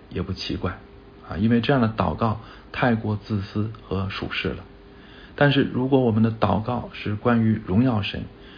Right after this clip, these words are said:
是关于服事的使命和方向，那么这样的祷告神必回应。也许这样的祷告不是神，啊，这个立刻，啊，不，不是被神立刻回应，但是最终神必感动我们知道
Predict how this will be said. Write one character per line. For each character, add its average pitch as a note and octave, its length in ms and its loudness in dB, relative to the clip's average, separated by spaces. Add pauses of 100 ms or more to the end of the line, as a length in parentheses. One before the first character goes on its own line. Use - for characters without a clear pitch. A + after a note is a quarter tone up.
(140)
是 - 140 -4
关 B2 200 4
于 A#2 120 2
服 A2+ 260 -8
事 B2+ 140 2
的 A2 100 0
使 - 240 -2
命 G2 220 0
和 G#2+ 100 -4
方 C3+ 300 4
向， - 180 -6 (560)
那 G#2+ 80 2
么 A2+ 100 6
这 A2+ 140 4
样 C3 80 6
的 A2 80 4
祷 - 220 0
告 F#2+ 260 -4 (160)
神 G2 300 2
必 A2 100 2
回 - 220 -6
应。 D2+ 160 -10 (680)
也 B2+ 100 4
许 C3+ 160 2
这 D#3 120 6
样 C#3 100 4
的 A#2 80 2
祷 G2+ 260 2
告 A#2+ 280 0 (300)
不 A#2+ 120 -2
是 C3 140 2
神， G#2+ 320 2 (180)
啊， F#2 460 -2
这 A2+ 100 -2
个 G#2 220 -2
立 D3+ 200 6
刻， - 280 -4 (320)
啊， G2+ 120 -6
不， C3 220 2 (100)
不 B2+ 140 0
是 C3+ 160 2
被 C3 240 4
神 G#2+ 300 2
立 D3+ 160 4
刻 G#2 180 -2
回 D#2+ 200 -6
应， - 160 -6 (480)
但 B2 140 2
是 C3 80 0
最 C3+ 220 6
终 C3 300 2
神 G#2 260 2
必 A2 180 0
感 G2 360 2
动 A2 140 4
我 G2+ 100 2
们 F#2+ 200 -2
知 A#2 160 -2
道 A2 220 -2